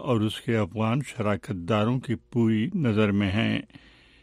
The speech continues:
نومبر میں اتحادیوں نے منشیات تیار کرنے کی طالبان کی لیبارٹری پر ہدف بنا کر حملے کیے، جن میں امریکی افواج کے وہ فضائی حملے شامل ہیں جو صدر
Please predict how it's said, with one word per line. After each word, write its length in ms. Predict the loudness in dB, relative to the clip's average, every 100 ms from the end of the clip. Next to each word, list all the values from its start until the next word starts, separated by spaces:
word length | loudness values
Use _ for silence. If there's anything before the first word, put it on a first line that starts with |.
| _ 0
نومبر 540 | 4 6 6 4 4
میں 360 | 2 4 4 2
اتحادیوں 720 | 0 0 0 4 2 4 4 4
نے 180 | 4
منشیات 760 | 4 2 2 0 -2 -2 -2 -2
تیار 360 | 0 2 4 2
کرنے 420 | -2 0 2 0
کی 320 | 2 4 2 -2 -14 -20 -20 -2
طالبان 560 | 4 6 6 4 2 0
کی 140 | 0
لیبارٹری 540 | 4 6 6 2 0 -2 0
پر 240 | 2 2 0 -4
ہدف 300 | -2 0 -2 0
بنا 240 | 2 2
کر 220 | 0 -2 -2 -2
حملے 300 | 4 4 4
کیے، 480 | 2 2 2 2 -2 -6 -18 -20 -20 -20 _
جن 240 | 0 4 6
میں 340 | 8 6 4 0 2
امریکی 540 | 4 4 2 2 0
افواج 520 | 0 -2 -2 -2 -2
کے 160 | 0 0
وہ 280 | 2 2 -2 0
فضائی 440 | 0 0 0 0
حملے 280 | 0 2 0
شامل 480 | -2 -2 2 2 2
ہیں 280 | 2 2 0 -8 -20 -20 _ _ -6
جو 360 | 2 4 6 2 -2
صدر 400 | 0 2 2